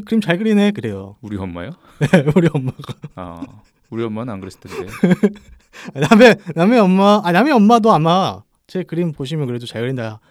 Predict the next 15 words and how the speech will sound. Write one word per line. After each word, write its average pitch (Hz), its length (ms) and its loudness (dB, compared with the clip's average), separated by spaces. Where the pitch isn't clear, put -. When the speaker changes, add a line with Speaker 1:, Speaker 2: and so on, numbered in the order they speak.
Speaker 1:
하실 151 200 -4
겁니다. 90 340 -14
Speaker 2:
아, 87 300 -8
네, 85 240 -14
Speaker 1:
아주 147 320 -8
Speaker 2:
알겠습니다. 185 320 -2
Speaker 1:
못 147 140 0
쓸 240 420 -4
정도는 202 380 0
아니에요. 98 240 -6
Speaker 2:
그런데 180 240 -4
왜 160 140 0
그림을 175 400 -2
안 151 100 -2
그리시고 131 520 -6